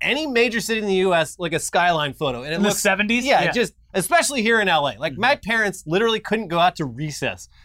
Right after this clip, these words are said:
Speaker 1: like, half the week in Southern California because the air was making people literally sick. So I think things have, uh, the, the results do kind of speak for themselves. And,
Speaker 2: Yeah.
Speaker 1: uh, yeah,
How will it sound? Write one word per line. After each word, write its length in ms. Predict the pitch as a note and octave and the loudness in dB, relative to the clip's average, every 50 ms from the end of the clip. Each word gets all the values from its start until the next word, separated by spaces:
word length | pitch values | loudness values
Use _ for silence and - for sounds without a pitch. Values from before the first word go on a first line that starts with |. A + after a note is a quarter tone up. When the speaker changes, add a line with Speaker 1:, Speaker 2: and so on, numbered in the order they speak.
| - | -6
Speaker 1:
like, 160 | - D#3 C3+ A2+ | -2 -2 -2 0
half 240 | C#3 D#3 D3+ D3 | 0 -2 -2 -2
the 120 | - D#3 C#3 | -4 -6 -4
week 240 | C#3+ C3 A#2 - _ _ - _ _ - | -4 -4 -6 -8 _ _ -20 _ _ -14
in 160 | C#3+ C#3+ D3 | -8 -6 -6
Southern 280 | C3 - E3+ D#3+ D3+ C#3 | -2 0 0 0 0 0
California 580 | C#3+ C#3+ C#3 C3+ B2 A#2 C#3+ C3+ B2 A#2 G#2+ G2+ _ _ _ - | 0 0 0 0 0 -2 -2 -2 -2 -4 -8 -10 _ _ _ -6
because 320 | D#3 D#3 D3+ F#3+ F#3 D#3 | -4 -2 0 0 0 0
the 160 | E3 F#3 E3+ C#3+ | 0 0 0 2
air 320 | E3+ F3 E3+ D3 C3 A2+ _ _ - | 2 2 2 2 0 -2 _ _ -4
was 120 | D#3 D#3+ D3 | -2 -2 0
making 300 | E3 F3+ E3+ D3 D#3+ C#3+ | 0 0 -2 -2 -4 -4
people 320 | D3+ F3 - D3+ C#3 C#3 | -6 -6 -6 -6 -6 -2
literally 340 | D3+ F3 E3+ D#3+ D3+ C3+ A#2 | 0 0 0 0 -2 -4 -6
sick. 440 | - - - - - F3+ A#2 - _ _ _ _ _ _ _ _ _ _ _ _ _ _ _ _ _ _ - _ _ _ - | -10 -10 -8 -6 -6 -6 -8 -8 _ _ _ _ _ _ _ _ _ _ _ _ _ _ _ _ _ _ -20 _ _ _ -6
So 180 | - - A3 A3+ | 0 4 6 6
I 140 | A3 A3 | 6 4
think 240 | G#3+ - C4+ A#3 - | 4 2 -2 -2 -2
things 220 | - B3 A#3+ G3 F#3 | -2 -2 -2 0 -2
have, 200 | G#3 F#3 F3+ F#3+ | -2 -4 0 2
uh, 240 | G3+ F#3+ F#3+ F#3 | 4 4 4 4
the, 180 | F3 D#3 F3+ F#3+ | 2 0 0 0
the 140 | E3+ F#3+ F#3+ | 2 2 2
results 340 | F#3+ F3 C4+ C4 - - - | 2 2 2 0 0 -4 -6
do 160 | - F#3+ A3+ G#3 | -4 -4 -2 0
kind 180 | - G3 F#3 | 0 0 0
of 60 | E3 | -2
speak 260 | C#3+ - - F3+ F3+ - | -4 -4 -4 -4 -4 -4
for 60 | - | -8
themselves. 520 | C#3+ C3 A#2+ - D#3+ E3 D#3+ D3 C#3 B2 | -8 -8 -6 -2 0 2 2 0 -2 -4
And, 120 | C#3 C3 C3 | -6 -2 -2
Speaker 2:
Yeah. 220 | - C#3 C3 C#3+ | -2 -2 -2 -2
Speaker 1:
uh, 180 | C#3+ C#3+ C#3 - _ _ _ _ _ _ _ _ _ _ _ _ _ _ - _ _ - - _ _ - | -2 -2 -2 -4 _ _ _ _ _ _ _ _ _ _ _ _ _ _ -20 _ _ -20 -20 _ _ -6
yeah, 260 | - E3+ G3+ D#3 F#2 | -2 0 0 0 0